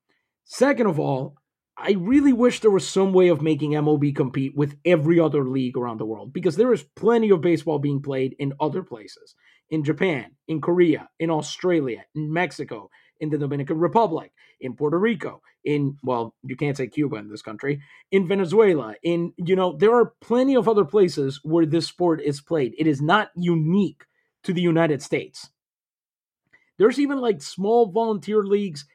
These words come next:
amateur leagues in Germany and Austria, for God's sake. I found one the other day. There's a Russian guy who got it signed during the international period this year.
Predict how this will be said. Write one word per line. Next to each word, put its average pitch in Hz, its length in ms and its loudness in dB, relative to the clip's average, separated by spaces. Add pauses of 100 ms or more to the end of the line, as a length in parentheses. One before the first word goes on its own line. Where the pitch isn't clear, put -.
(140)
amateur 214 340 0
leagues 185 300 0
in 190 260 -2
Germany 208 460 0
and 175 160 -4
Austria, 151 580 -6
for 127 160 -14
God's 113 280 -12
sake. 110 280 -14
I 180 120 0 (180)
found 220 340 2
one 170 240 -4
the 147 160 0
other 135 200 -6
day. 113 220 -16 (680)
There's 285 200 0
a 269 60 2
Russian 247 540 2
guy 165 280 0
who 170 120 -6
got 170 380 -2
it 190 320 -4
signed 165 500 -2
during 185 240 2
the 190 120 0
international 190 520 -2
period 143 440 -4
this 113 200 -16
year. - 140 -20